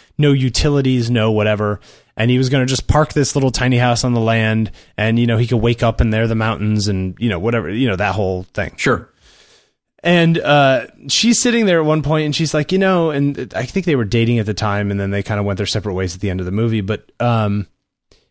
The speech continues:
Speaker 1: you know, he says, he, he says that, and then she said, "You know that feeling that you get when you imagine yourself waking up and, and looking out and seeing the mountains?" She goes,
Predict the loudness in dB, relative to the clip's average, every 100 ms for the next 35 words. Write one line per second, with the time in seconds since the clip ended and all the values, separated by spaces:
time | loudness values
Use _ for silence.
0 | _ _ 0 2 2 2 2 4 4 4
1 | 0 -6 -14 -4 0 2 2 2 2 2
2 | 2 0 0 0 0 0 0 0 0 2
3 | 2 0 0 0 0 -2 -2 -2 2 0
4 | 0 0 0 2 2 0 -2 -6 _ _
5 | _ 2 4 4 2 2 2 2 0 2
6 | 0 0 0 0 2 0 0 -2 -2 -2
7 | 0 0 0 -2 -2 -2 0 0 -2 -4
8 | -4 -6 -6 -8 -12 -20 -4 2 4 4
9 | 0